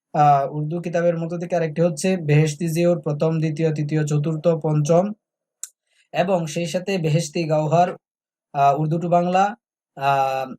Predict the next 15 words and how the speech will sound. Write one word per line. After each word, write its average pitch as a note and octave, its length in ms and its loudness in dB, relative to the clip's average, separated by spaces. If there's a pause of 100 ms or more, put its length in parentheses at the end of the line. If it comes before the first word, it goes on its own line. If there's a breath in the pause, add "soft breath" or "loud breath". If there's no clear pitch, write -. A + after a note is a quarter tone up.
আপনারা D3+ 320 0
চাইলে D#3+ 360 2
দেখে D#3 240 0
নিতে C#3+ 220 -2
পারেন। F3+ 220 0
আরো F3+ 180 2
অনেক E3 400 -2
বিভিন্ন D3 360 0
ধরনের D3 300 -2
কিতাবাদি D3 440 -2
উর্দু D3 360 -4
to D#3 120 -2
বাংলা, D#3 440 0 (100)
আহ, C#3 180 -4
রয়েছে, D#3 500 0